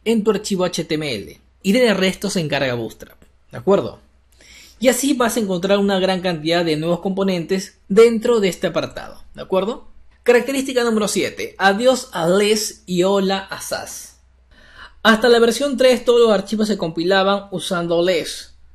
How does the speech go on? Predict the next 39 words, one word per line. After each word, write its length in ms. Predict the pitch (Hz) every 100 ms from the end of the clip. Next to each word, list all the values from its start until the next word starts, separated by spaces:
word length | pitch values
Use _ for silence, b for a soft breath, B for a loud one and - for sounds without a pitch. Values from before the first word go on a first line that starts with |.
| -
que 80 | 202
son 220 | 262 254
procesadores 760 | 240 226 240 240 226 196 196 190
C 340 | - 165 143
S 240 | 143 175 160
S. 300 | - - - _ B B B -
No 160 | 294 294
vamos 240 | 262 226
a 100 | 208
entrar 320 | 185 190 190
mucho 320 | 185 185 180 185
en 60 |
este 180 | - 160
tema, 360 | 180 170 180 202
ya 160 | 190 202
que 100 | 196
no 80 |
nos 200 | 190 185
importa 340 | 170 151 147 139
mucho, 500 | 190 208 208 208 - 262
pero 180 | 294
te 80 | 269
voy 120 | 247
diciendo 340 | 220 226 226 214
que 120 | 214
para 200 | 185 165
la 80 | 160
versión 340 | 156 220 214
cuatro 380 | 208 202 196 202
de 60 | 185
Bootstrap 480 | 180 202 202 - -
ahora 220 | 180 196
se 140 | 196 208
ha 20 |
elegido 400 | 214 - 190 175
Sass, 520 | - 120 - - - _ 196
ya 120 | 220
que 120 | 220
Sass 340 | 214 196 196